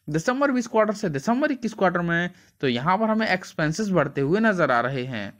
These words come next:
अगर हम बात करते हैं quarter on quarter में सितंबर इक्कीस क्वार्टर से दिसंबर इक्कीस क्वार्टर में,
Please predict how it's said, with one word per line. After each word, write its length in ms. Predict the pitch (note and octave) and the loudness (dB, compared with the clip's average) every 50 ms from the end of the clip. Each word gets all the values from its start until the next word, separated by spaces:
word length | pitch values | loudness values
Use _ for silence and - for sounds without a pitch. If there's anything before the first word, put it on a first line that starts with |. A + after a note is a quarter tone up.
| _ _ _ _ _ _ _ _ - | _ _ _ _ _ _ _ _ -4
अगर 220 | - G3 B3+ C#4+ | 0 2 4 4
हम 100 | D#4 D4+ | 4 4
बात 180 | D4 C#4+ C#4 C#4+ | 4 2 0 0
करते 240 | - A3+ A#3 A#3 A3+ | -2 -2 0 0 0
हैं 140 | G3+ G3+ G3 | 0 -2 -2
quarter 320 | - G3+ G#3+ A#3 C4 C#4+ | 0 2 2 2 2 0
on 80 | C#4+ C#4 | 0 0
quarter 260 | C#4 C4+ B3+ C4 C4 | 2 2 2 2 0
में 180 | C4 C4 C4+ C4 | 0 -2 -2 -4
सितंबर 540 | C4 - - A#3+ A3+ A#3 C4+ C4 C4 C4 B3 | -6 -6 -6 -4 0 0 0 2 2 0 -2
इक्कीस 220 | A#3+ A#3 B3 A#3 A3+ | -2 -4 -6 -6 -2
क्वार्टर 240 | - A#3+ A3+ A3+ A3 | 0 2 2 2 0
से 140 | - G3+ D#3+ | -2 -4 -6
दिसंबर 420 | C#3 C3+ - G3 G#3 B3 C#4 B3+ | -6 -6 -6 -6 -4 -2 -2 -2
इक्कीस 220 | A#3 A3+ - A3 A3+ | -2 -4 -6 -6 -2
क्वार्टर 260 | - G3+ F3+ F3 E3 | 0 0 0 0 -2
में, 280 | D#3+ E3 E3+ E3+ E3+ | -2 -2 -2 -2 -4